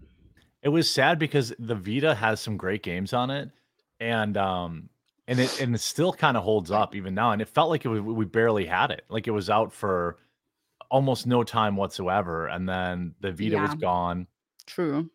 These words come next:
Speaker 1: And there was still games coming out after, you know, PlayStation abandoned it. The,
Speaker 2: Yeah.
Speaker 1: um, when you, um, when you go and you look in these shops, so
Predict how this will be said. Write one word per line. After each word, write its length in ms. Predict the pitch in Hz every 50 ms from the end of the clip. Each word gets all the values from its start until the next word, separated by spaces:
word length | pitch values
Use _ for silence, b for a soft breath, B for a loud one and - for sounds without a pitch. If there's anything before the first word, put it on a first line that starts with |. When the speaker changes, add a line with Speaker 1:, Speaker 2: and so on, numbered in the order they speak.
| _ -
Speaker 1:
And 160 | 113 113 110
there 120 | 110 110
was 100 | 110 104
still 220 | - - - 143 120
games 320 | - 107 98 113 117 -
coming 280 | - 117 107 104 101 101
out 260 | 98 98 101 101 98
after, 240 | 95 - - 90 78 - -
you 120 | - 113 95
know, 80 | 90
PlayStation 500 | 78 - 101 101 98 - - 104 - 95
abandoned 500 | 90 80 71 82 80 87 95 95 92 90
it. 220 | 92 92 92 - _ _ _ _ _ _ _ _ _ _ _ _ _ _ _ -
The, 300 | 107 117 127 127 123 120
Speaker 2:
Yeah. 100 | 117 110
Speaker 1:
um, 400 | 107 107 101 98 95 95 95 - - _ _ _ _ _ _ _ _ _ -
when 180 | 131 135 131
you, 400 | 131 127 139 156 165 170 165 165
um, 460 | 147 127 120 113 107 101 95 98 98 - _ _ _ _ _ _ _ _ _ -
when 220 | 117 113 117 120
you 120 | 131 151 151
go 380 | 131 135 120 117 113 107 107
and 120 | 104 107 110
you 100 | 110 107
look 160 | 113 110 -
in 80 | 113 107
these 160 | 104 95 -
shops, 400 | - - 110 92 85 - - -
so 280 | - 131 117 110 -